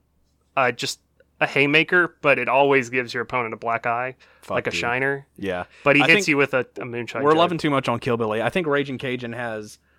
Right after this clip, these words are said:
Speaker 2: like, uh, alligator rip jaws, you know?
Speaker 1: Yeah.
Speaker 2: So, like, if he bites you or even just, like, grabs you with his hand, he can instantly spit it three hundred and sixty degrees.
Speaker 1: Holy shit.
Speaker 2: For the
Speaker 1: Like the
Speaker 2: ultimate
Speaker 1: death roll?
Speaker 2: Yeah, dude.
Speaker 1: Fuck.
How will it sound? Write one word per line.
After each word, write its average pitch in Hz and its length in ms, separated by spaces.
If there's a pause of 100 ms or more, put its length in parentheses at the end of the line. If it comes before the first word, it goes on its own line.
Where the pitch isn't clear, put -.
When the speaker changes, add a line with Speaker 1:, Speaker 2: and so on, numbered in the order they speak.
(140)
Speaker 2:
like, 110 320 (240)
uh, 98 340 (320)
alligator 113 460
rip 98 260
jaws, 123 400
you 127 60
know? 127 340
Speaker 1:
Yeah. 117 220
Speaker 2:
So, 127 180
like, 120 340 (300)
if - 260 (220)
he 131 200
bites 110 500
you 156 160
or 120 120
even 147 200
just, 131 140
like, 120 120
grabs 113 320
you 117 80
with 107 80
his 98 120
hand, 92 420 (340)
he 131 160
can 127 180
instantly 131 540
spit - 420
it 120 200 (420)
three 131 160
hundred 120 200
and 110 80
sixty 117 280
degrees. 101 420
Speaker 1:
Holy 180 400
shit. 170 440
Speaker 2:
For 127 120
the 127 60
Speaker 1:
Like - 100
the - 20
Speaker 2:
ultimate 127 180
Speaker 1:
death 170 240
roll? 226 480
Speaker 2:
Yeah, 135 180
dude. 117 260
Speaker 1:
Fuck. 185 500